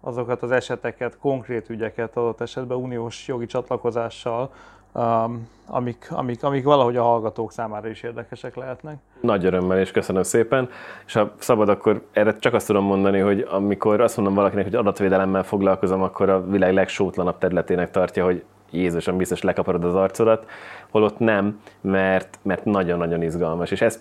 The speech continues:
Speaker 2: szerettem volna egy kicsit megmutatni, hogy ez, ez azért sokkal több annál, mint hogy én, én leírom egy szabályzatban, hogy adatkezelő kettős pont,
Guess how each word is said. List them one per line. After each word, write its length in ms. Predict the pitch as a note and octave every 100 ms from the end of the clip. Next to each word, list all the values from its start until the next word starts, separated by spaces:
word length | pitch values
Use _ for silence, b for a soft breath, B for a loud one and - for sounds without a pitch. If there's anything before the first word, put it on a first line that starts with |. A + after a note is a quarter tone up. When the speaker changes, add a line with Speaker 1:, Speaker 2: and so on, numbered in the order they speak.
| _
Speaker 2:
szerettem 460 | - G#2 G2 - G2
volna 160 | G2
egy 60 | F#2+
kicsit 260 | G2+ G2
megmutatni, 480 | G2 F#2+ G2+ G2 G#2+
hogy 80 | G2
ez, 160 | F#2+ - B -
ez 120 | G2+
azért 160 | G2
sokkal 360 | - B2+ - F#2+
több 200 | G2 F2
annál, 260 | G2 G2 F#2+
mint 120 | F#2
hogy 120 | F#2
én, 220 | F#2+ G2 F#2+
én 240 | F#2 F#2+
leírom 280 | G2 G2 F#2
egy 80 | F2+
szabályzatban, 600 | - F#2+ F2+ F2+ F2+ F2+
hogy 120 | F#2
adatkezelő 560 | G#2+ A2 - F2+ F2+ E2+
kettős 440 | A#2 B2 - F#2+
pont, 300 | - F2 E2